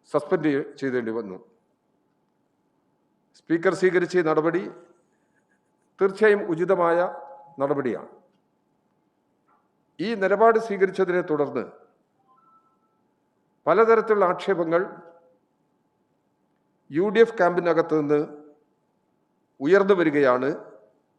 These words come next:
ചെയ്യുന്നത്. നമ്മുടെ നാടിൻ്റെ രാഷ്ട്രീയ അന്തരീക്ഷം യോജിച്ച് നിലപാട് സ്വീകരിക്കേണ്ടുന്ന ആവശ്യകത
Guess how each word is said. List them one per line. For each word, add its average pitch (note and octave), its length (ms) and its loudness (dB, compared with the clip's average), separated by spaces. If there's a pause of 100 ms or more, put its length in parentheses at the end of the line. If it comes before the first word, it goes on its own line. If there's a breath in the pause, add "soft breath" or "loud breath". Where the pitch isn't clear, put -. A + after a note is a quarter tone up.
(140)
ചെയ്യുന്നത്. F#2+ 420 -10 (2250)
നമ്മുടെ F3 400 2 (840)
നാടിൻ്റെ E3+ 420 2
രാഷ്ട്രീയ C#3+ 360 0
അന്തരീക്ഷം B2 440 -8 (3250)
യോജിച്ച് F3+ 560 -2 (2000)
നിലപാട് F3+ 420 4 (100)
സ്വീകരിക്കേണ്ടുന്ന D3+ 760 -2 (340)
ആവശ്യകത D#3+ 500 -4